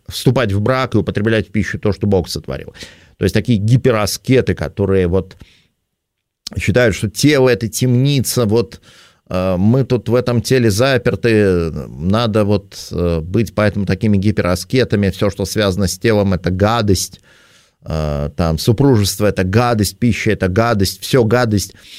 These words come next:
надо думать о том, как нам выскочить из этой телесной оболочки. И вот это абсолютно не библейский взгляд на вещи, потому что с точки зрения Библии человеческое тело — это прекрасное Божье творение. Бог сотворил нас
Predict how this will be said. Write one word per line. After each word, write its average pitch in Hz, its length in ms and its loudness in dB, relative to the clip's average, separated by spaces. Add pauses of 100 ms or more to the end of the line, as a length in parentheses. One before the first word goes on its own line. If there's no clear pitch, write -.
(240)
надо 107 380 2
думать 104 380 0
о 85 60 -2
том, 104 180 -2
как 98 240 -4
нам 90 160 2
выскочить 92 540 -2
из 80 100 -2
этой 90 200 0
телесной 92 480 -2
оболочки. 104 560 -2 (380)
И 110 80 0
вот 120 140 4
это 131 200 0
абсолютно 120 460 0
не 113 220 2
библейский 95 540 2
взгляд 87 360 -2
на 92 120 -2
вещи, 117 400 -2
потому 98 380 -2
что 92 180 -4
с - 80 -6
точки 107 340 0
зрения 92 420 2
Библии 98 480 2 (320)
человеческое 95 720 2
тело — 131 300 0
это - 140 -4
прекрасное 110 540 0
Божье 80 340 -2
творение. 104 600 0 (380)
Бог 110 280 2
сотворил 95 460 2
нас 82 280 -2